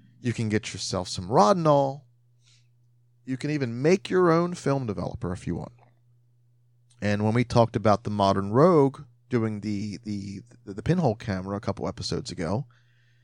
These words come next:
the, the, they did the same thing. They used a, uh, they, they used a homemade developer.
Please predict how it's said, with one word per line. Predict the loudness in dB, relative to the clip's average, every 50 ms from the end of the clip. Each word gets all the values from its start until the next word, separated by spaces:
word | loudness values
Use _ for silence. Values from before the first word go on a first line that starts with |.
| _ _ _ _ _ _ _ _ 0
the, | 4 4 6 6 4 4 4 2 2 0 0 -2 -4
the, | -2 0 2 4
they | 6 6 6
did | 6 6 6
the | 4
same | 4 2 2 0 2
thing. | 2 2 2 2 0 -6 _ _ _ _ _ _ _ _ _ _ _ _ _ _ _
They | -2 0 0
used | 0 0 -2 -2 -2 -2 -2 -2 -4 -6 -10 -8 -6
a, | -4 -2 0 0 0 -2 -2 -4 -4 -6 -6
uh, | -6 -6 -4
they, | -2 -4 -2
they | -2 -2 -2
used | 0 0 0 -2 -2
a | -2
homemade | -2 0 0 0 0 -2 -2 -2 -2 -4
developer. | -4 -4 -2 -2 -2 -2 2 4 4 4 2